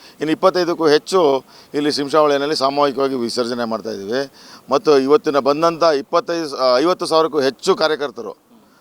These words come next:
ಸ್ವಯಂ ಪ್ರೇರಿತವಾಗಿ ಬಂದು ಇವತ್ತಿನ ಕಾರ್ಯಕ್ರಮನ ಯಶಸ್ವಿಗೊಳಿಸಿದ್ದಾರೆ. ಅವ್ರಿಗೆ ಮೊದಲು ಧನ್ಯವಾದ ತಿಳಿಸ್ತೇನೆ. ಇನ್ನು ಮುಂದೆ ಯಾವುದೇ ಈ ಥರ ಕೃತ್ಯ ಆದರೂ ಇದೇ, ಇದಕ್ಕಿಂತ ತಕ್ಕ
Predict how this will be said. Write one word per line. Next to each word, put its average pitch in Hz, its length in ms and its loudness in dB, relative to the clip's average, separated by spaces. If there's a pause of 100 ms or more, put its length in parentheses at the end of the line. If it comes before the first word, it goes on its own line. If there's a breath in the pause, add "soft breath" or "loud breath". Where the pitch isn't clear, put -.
(160)
ಸ್ವಯಂ 151 300 -4
ಪ್ರೇರಿತವಾಗಿ 156 520 0
ಬಂದು 147 360 -2
ಇವತ್ತಿನ 147 400 0
ಕಾರ್ಯಕ್ರಮನ 143 600 -2
ಯಶಸ್ವಿಗೊಳಿಸಿದ್ದಾರೆ. 135 680 -4
ಅವ್ರಿಗೆ 139 260 0
ಮೊದಲು 131 280 -6
ಧನ್ಯವಾದ 131 340 -6
ತಿಳಿಸ್ತೇನೆ. 113 480 -10 (560 soft breath)
ಇನ್ನು 143 160 -6
ಮುಂದೆ 160 280 -2
ಯಾವುದೇ 160 380 4
ಈ - 20 -6
ಥರ 151 180 -4
ಕೃತ್ಯ 139 300 -6
ಆದರೂ 156 480 0 (100)
ಇದೇ, 139 220 -2 (120)
ಇದಕ್ಕಿಂತ 156 420 -4
ತಕ್ಕ 143 360 -4